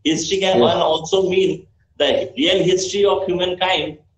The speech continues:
Speaker 1: how they have progressed over
Speaker 2: Yes.
Speaker 1: the years.
Speaker 2: Yeah, but, but Professor Amit, the problem is, up to now, we have never learned from our history.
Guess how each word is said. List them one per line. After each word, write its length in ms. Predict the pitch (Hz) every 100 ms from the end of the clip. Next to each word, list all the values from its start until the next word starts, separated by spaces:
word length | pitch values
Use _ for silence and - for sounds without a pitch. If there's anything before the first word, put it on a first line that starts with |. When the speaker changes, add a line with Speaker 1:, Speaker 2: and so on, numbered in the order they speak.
| -
Speaker 1:
how 260 | 151 175 175
they 120 | 170
have 360 | 175 - - -
progressed 840 | 165 165 165 113 - - - _ _ _ _ -
over 200 | 131 165
Speaker 2:
Yes. 80 | 160
Speaker 1:
the 60 | 147
years. 580 | 143 135 - - - _ _ _ _ _ _ _ _ _
Speaker 2:
Yeah, 260 | 120 117 110
but, 380 | 113 170 180 156
but 220 | 180 180
Professor 440 | 165 185 165 156
Amit, 260 | 170 202 147
the 100 | 151
problem 440 | 143 139 165 185
is, 320 | 190 202 196 - - - _ - _ -
up 260 | 127 -
to 120 | 208 196
now, 460 | 156 123 120 - -
we 220 | 117 147 147
have 220 | 160 151
never 380 | 127 139 170 185
learned 380 | 143 160 180
from 300 | 180 175 165
our 180 | 151 147
history. 480 | 135 120 - 107